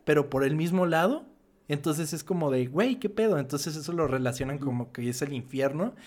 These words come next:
Speaker 1: y que Jack está, eh, reviviendo el mismo día varias veces.
Speaker 2: Ok.
Speaker 1: Entonces esa teoría está como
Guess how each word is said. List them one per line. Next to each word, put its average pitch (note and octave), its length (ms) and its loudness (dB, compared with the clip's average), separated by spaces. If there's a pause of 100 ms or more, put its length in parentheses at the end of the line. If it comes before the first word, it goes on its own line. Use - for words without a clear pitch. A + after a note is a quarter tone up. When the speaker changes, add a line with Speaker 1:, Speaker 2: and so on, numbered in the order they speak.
(300)
Speaker 1:
y C#3+ 160 -2
que C3 360 0
Jack C#3+ 280 0
está, D3 440 0 (360)
eh, B2+ 360 0
reviviendo D#3+ 960 0
el D#3 180 0
mismo F#3+ 320 2
día G3+ 380 2
varias D3+ 420 0
veces. B2+ 500 -8 (140)
Speaker 2:
Ok. - 100 -20 (1160)
Speaker 1:
Entonces C#3 480 -6
esa C3 440 -2
teoría A#2+ 260 -4
está A2+ 360 -8
como G#2+ 220 -12